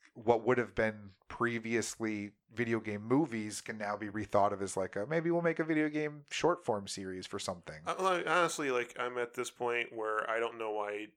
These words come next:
Speaker 2: everything's not just, like, a Netflix miniseries.
Speaker 1: Yeah, I
Speaker 2: Uh, yeah, like, m-,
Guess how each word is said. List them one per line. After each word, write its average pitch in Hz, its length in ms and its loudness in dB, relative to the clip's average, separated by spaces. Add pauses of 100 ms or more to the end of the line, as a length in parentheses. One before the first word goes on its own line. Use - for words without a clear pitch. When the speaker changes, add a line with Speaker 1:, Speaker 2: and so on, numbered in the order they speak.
(240)
Speaker 2:
everything's 104 680 -10
not 101 200 -4
just, - 400 -8 (220)
like, 104 260 -10
a - 60 -12
Netflix 101 560 -12
miniseries. 101 1040 -12 (1300)
Speaker 1:
Yeah, 113 160 0
I 107 220 2 (220)
Speaker 2:
Uh, 175 60 -4
yeah, 156 240 2
like, 131 220 4
m-, 156 160 -10